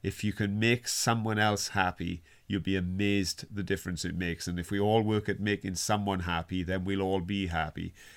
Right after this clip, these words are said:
So he came up with some really interesting ideas.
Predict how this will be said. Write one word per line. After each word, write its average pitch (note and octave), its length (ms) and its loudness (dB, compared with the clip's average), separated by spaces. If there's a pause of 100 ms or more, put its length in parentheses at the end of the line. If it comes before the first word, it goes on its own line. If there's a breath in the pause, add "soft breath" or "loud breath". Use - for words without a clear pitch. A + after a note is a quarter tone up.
So - 120 -4
he D#3+ 60 2
came F#3 160 2
up D#3+ 100 2
with B2+ 100 0
some A2+ 180 2
really G#2 420 4
interesting F2+ 600 -2
ideas. E2+ 680 -4